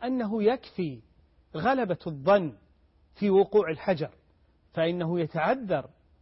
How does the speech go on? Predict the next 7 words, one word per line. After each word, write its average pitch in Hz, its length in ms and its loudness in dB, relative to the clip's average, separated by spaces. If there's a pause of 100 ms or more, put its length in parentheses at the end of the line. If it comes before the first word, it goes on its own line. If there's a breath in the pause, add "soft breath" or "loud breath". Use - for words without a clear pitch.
(100)
أن 175 120 0
يتيقن 165 600 -2
الإنسان 156 720 -4 (360 soft breath)
وقوع 165 380 4
الحجر 160 460 -2
في - 100 -14
الحوض 208 520 0